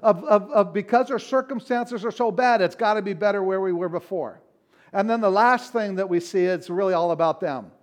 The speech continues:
not about God. And we'll see this over and over and over again. Probably you guys don't fit into that, but that's like me. I am all the time going, "Man, God, what are you doing?" Because it's all about me, man. If I'm comfortable, if I'm happy, if things are going the way I want 'em to go, then I'm in good shape.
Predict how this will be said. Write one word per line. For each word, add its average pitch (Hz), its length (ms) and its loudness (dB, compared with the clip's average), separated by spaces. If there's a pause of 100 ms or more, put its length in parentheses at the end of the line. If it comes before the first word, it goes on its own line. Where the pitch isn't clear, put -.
(480)
not 175 180 2
about 156 300 0
God. 131 320 -4 (260)
And 156 120 -4
we'll 190 120 2
see 208 180 -2
this 190 180 -4
over 190 220 0
and 175 80 -2
over 170 200 0
and 165 80 -4
over 165 180 0
again. 139 200 -8
Probably 190 320 0
you 165 140 -8
guys 160 240 0
don't 160 160 -10
fit 170 200 -6
into 160 160 -6
that, 160 200 0
but 135 80 -20
that's 185 220 -2
like 143 220 -6
me. 147 160 -6
I 139 140 -2
am 139 100 -6
all 139 140 -4
the 131 60 -14
time 127 280 -10
going, 120 180 -12
"Man, 131 160 -10
God, 120 220 -10
what 131 140 -14
are 143 40 -10
you 131 100 -10
doing?" 123 320 -12 (840)
Because 147 340 -4
it's 143 120 -10
all 165 180 0
about 151 260 -2
me, 165 180 -8
man. 127 200 -10
If 135 100 -14
I'm 147 160 -6
comfortable, 151 480 -6
if 139 120 -8
I'm 147 180 -6
happy, 151 300 -6
if 135 100 -10
things 147 220 -10
are 127 40 -20
going 147 200 -8
the 143 60 -10
way 139 180 -4
I 143 100 -2
want 151 180 -6
'em 147 100 -10
to 143 60 -8
go, 147 180 -6
then 143 120 -6
I'm 139 140 -8
in 117 80 -14
good 127 180 -10
shape. 104 360 -14